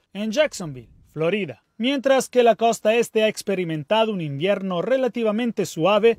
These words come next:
las llanuras del norte han experimentado un extremo en términos de nevadas y bajas temperaturas, según el servicio meteorológico.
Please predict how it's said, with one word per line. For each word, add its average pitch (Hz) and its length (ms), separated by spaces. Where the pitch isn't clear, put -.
las 175 320
llanuras 185 580
del 143 180
norte 233 520
han 254 160
experimentado 240 920
un 220 100
extremo 240 680
en 147 180
términos 185 680
de 143 120
nevadas 180 640
y 165 140
bajas 196 440
temperaturas, 220 920
según 269 400
el 151 80
servicio 202 560
meteorológico. 220 1000